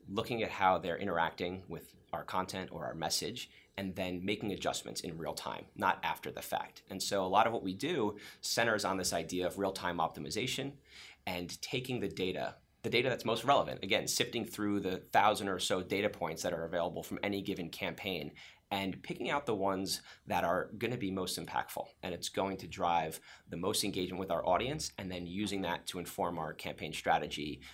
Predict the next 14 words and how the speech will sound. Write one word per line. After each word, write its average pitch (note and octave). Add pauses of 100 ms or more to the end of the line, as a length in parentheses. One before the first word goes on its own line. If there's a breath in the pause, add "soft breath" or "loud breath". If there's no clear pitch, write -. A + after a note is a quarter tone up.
(160 loud breath)
um, - (240)
i-, E2
in G2
a F2+
real-time A#2
fashion, C3+
but A#2+
also, G#2+
uh, E2
for -
the G#2
next A#2+
big - (240)
campaign. -